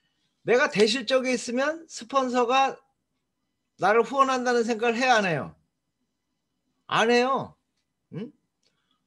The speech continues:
또 나는 내가 사실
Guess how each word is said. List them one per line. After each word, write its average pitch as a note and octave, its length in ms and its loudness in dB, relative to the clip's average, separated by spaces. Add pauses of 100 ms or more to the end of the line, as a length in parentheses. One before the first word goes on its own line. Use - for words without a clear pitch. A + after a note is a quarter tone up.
(340)
또 A3 420 -2 (560)
나는 G#3+ 420 0
내가 F#3 840 0 (120)
사실 C#4 500 -10